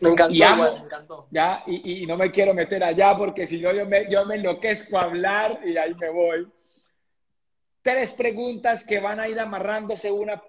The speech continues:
Speaker 2: van yendo uno a una para ir como concretando. ¿Cuál fue el factor clave? Entendiendo que tenemos que escoger inte-, in-,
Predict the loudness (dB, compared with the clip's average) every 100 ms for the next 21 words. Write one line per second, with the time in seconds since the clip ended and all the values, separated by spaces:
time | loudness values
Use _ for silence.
0 | _ -6 -6 -4 -6 -2 -2 -2 -2 -2
1 | -2 -2 -4 -2 0 0 0 -4 -6 -10
2 | -4 -2 -4 _ -8 -6 -4 0 0 2
3 | 0 -4 -16 _ _ _ _ _ _ 2
4 | 4 2 -2 2 4 4 0 2 2 2
5 | -4 -4 -2 4 4 4 0 -2 -2 -2
6 | -2 -2 -2 -2 -2 -2 -6 -4 -4 -4
7 | -4 -2 -2 -4 -6 -6 -10